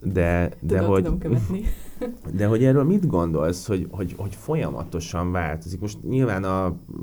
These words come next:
Speaker 1: közéletünkben is az elmúlt, nem tudom, egy-két évben újra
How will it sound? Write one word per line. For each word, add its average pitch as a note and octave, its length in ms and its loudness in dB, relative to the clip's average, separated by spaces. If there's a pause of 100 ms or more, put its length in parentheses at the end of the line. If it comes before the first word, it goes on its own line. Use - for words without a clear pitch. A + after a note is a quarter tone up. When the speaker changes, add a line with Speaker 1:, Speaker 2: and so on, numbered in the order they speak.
(180)
Speaker 1:
közéletünkben D2 880 -2
is D#2 180 -6
az F2 140 -4
elmúlt, D#2+ 420 -4
nem D#2 140 -6
tudom, D2+ 220 -6
egy-két D#2+ 500 -4
évben D#2 320 -2
újra E2+ 440 0